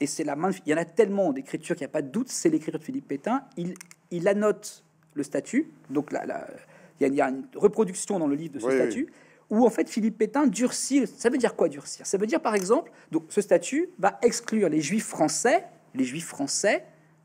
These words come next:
Speaker 1: de la fonction publique. Il faut marginaliser les juifs français parce qu'ils sont responsables de la défaite. Voyez ? Donc, il faut les, c'est un antisémitisme d'apartheid.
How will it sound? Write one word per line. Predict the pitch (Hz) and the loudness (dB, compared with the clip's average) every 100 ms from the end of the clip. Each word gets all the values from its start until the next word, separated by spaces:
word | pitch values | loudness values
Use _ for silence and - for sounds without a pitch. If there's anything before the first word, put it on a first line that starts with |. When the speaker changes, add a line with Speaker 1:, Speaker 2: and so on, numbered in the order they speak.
| _ | _
Speaker 1:
de | 139 | 0
la | 202 | 0
fonction | 208 220 - | 2 0 0
publique. | 240 190 139 - _ _ _ _ _ - | -4 -4 -8 -14 _ _ _ _ _ -12
Il | 160 | -2
faut | 214 | 2
marginaliser | 190 247 226 220 226 214 208 180 240 262 185 | 2 2 0 0 0 0 -2 -2 0 0 0
les | 170 | -2
juifs | 214 | -4
français | - 190 - 170 | -4 -6 -2 -2
parce | 165 | -2
qu'ils | - | -2
sont | 185 226 | -2 0
responsables | 269 - 269 - 294 | 0 0 -4 0 2
de | 262 | 2
la | |
défaite. | 254 277 311 226 - - _ _ | 2 -2 -2 -2 -8 -20 _ _
Voyez ? | - 190 277 - - - 175 | -6 -4 -6 -14 -20 -10 0
Donc, | 240 294 | 0 0
il | |
faut | - 302 | 2 4
les, | 277 285 - - _ _ | 6 4 0 -20 _ _
c'est | - - 285 269 - | -14 -2 0 -2 -2
un | 214 220 226 | -2 0 0
antisémitisme | 233 - 226 - 233 - 240 202 | -2 -4 -8 -2 -2 -2 -2 2
d'apartheid. | 214 208 185 - 170 113 | 2 2 -2 2 0 0